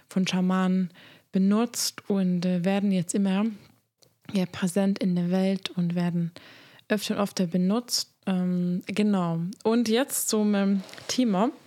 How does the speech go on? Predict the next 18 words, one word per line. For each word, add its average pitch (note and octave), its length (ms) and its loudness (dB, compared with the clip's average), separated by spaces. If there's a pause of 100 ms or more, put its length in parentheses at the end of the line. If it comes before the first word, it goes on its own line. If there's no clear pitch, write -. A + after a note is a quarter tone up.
(920)
wie A3+ 200 2
ich A#3+ 100 -2
überhaupt G#3+ 260 4
dazu G#3+ 240 2
gekommen C4+ 480 2
bin. A#3 380 2
Also G3 180 0
ich F#3+ 160 -2
hab B3 180 -4
schon, G3 440 -2
ähm, F3 420 -2
Psych-, - 480 -6
Psychedelika F#3+ 840 0
genommen, F#3+ 580 0
wie F#3+ 80 -2
zum F3+ 220 -4
Beispiel F3 560 -2 (480)
Mushrooms G#3+ 840 -2